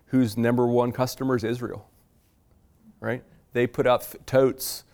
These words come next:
uh, you know, a quarter the size of this room right here and put 'em on planes and send 'em halfway around the world, right? Uh, and yet they're still farming sustainably. You know, they're farming with, uh, practically zero chemicals,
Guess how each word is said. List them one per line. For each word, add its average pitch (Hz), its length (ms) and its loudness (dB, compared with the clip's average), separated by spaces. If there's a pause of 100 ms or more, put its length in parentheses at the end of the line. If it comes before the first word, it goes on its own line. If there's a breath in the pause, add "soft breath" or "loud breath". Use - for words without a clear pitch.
(240 soft breath)
uh, 107 340 -4
you 117 120 -6
know, 101 220 -10 (100)
a 104 80 -18
quarter 127 300 0
the 113 60 -4
size 120 280 2
of 113 60 -4
this 110 160 -6
room 113 340 -6 (340)
right 101 160 -10
here 107 120 -6
and 104 100 -10
put 120 120 -6
'em 110 100 -4
on 101 180 -10 (480)
planes 120 360 -4
and 95 100 -14
send 110 200 -6
'em 101 200 -12 (240)
halfway 110 260 -8
around 95 160 -8
the 90 60 -10
world, 98 280 -8 (540)
right? 113 240 -12 (380 soft breath)
Uh, 117 80 2
and 117 160 4
yet 127 140 2
they're 131 120 4
still 123 180 0
farming 120 360 -2
sustainably. 120 580 -8 (360)
You - 120 -20
know, 92 100 -14
they're 107 100 -8
farming 101 300 -6
with, 104 160 -12
uh, - 440 -18
practically 107 280 -2
zero 101 220 -8
chemicals, 113 500 -8